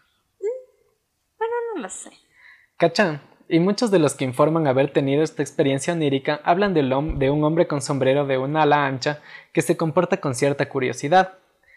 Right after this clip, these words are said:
Speaker 2: hacia el área que aparece o a la sola persona que lo está viendo. Entonces nos preguntamos, como te dije antes, ¿es una alucinación colectiva o si se trata de una entidad sobrenatural?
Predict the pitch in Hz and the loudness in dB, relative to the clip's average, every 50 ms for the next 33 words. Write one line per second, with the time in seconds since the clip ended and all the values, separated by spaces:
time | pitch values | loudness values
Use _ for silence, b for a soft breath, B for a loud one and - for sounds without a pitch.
0 | b b b b - 151 147 - 160 151 151 160 170 190 180 180 - 139 - - | b b b b -2 -2 0 2 2 4 4 4 6 4 2 2 0 -2 2 2
1 | 127 135 160 170 - 220 196 151 131 123 120 117 - 127 123 120 - - 117 - | 2 2 2 0 2 0 2 2 2 2 2 -2 -2 -4 -6 -6 -4 -4 -6 -6
2 | - 123 127 123 123 113 110 - - - - - 147 196 220 214 185 165 - _ | -6 -8 -8 -8 -10 -10 -12 -12 -12 -6 -6 -4 0 0 0 0 -2 -6 -8 _
3 | _ _ _ _ _ _ _ _ _ _ _ _ _ _ _ _ _ _ _ - | _ _ _ _ _ _ _ _ _ _ _ _ _ _ _ _ _ _ _ -6
4 | 139 139 131 143 143 135 - 156 147 139 127 - 135 127 123 120 123 120 139 131 | -6 -4 -2 -2 -2 0 0 -2 -2 -2 -2 0 0 2 2 2 0 2 2 2
5 | 123 113 110 110 - _ b b b b b b b b b b b _ - - | 2 0 -6 -10 -14 _ b b b b b b b b b b b _ -8 -6
6 | 131 123 123 123 135 127 131 139 135 - 147 123 120 117 - 123 127 131 131 - | -4 -4 -2 0 0 2 2 2 2 2 -2 -2 -2 -6 -8 -6 -6 -4 -2 -2
7 | 180 180 175 175 165 156 - 160 147 135 - - 147 143 175 175 175 165 - 147 | 0 0 2 0 0 0 -2 -4 -4 -4 -4 -4 -4 0 2 2 2 0 0 0
8 | 139 147 165 170 175 - - 131 - 175 160 - 185 165 143 - 135 131 - 160 | 0 0 -2 -4 -4 -4 -4 -2 -2 -2 -2 -2 -2 -4 0 2 0 2 4 2
9 | 147 135 127 127 123 127 131 135 - 123 123 113 113 - - 123 123 123 120 123 | 2 2 2 0 -2 -4 -6 -6 -6 -6 -4 -4 -6 -6 -8 -6 -6 -6 -6 -6
10 | 123 - 196 240 240 185 - | -4 -2 0 0 0 -2 -4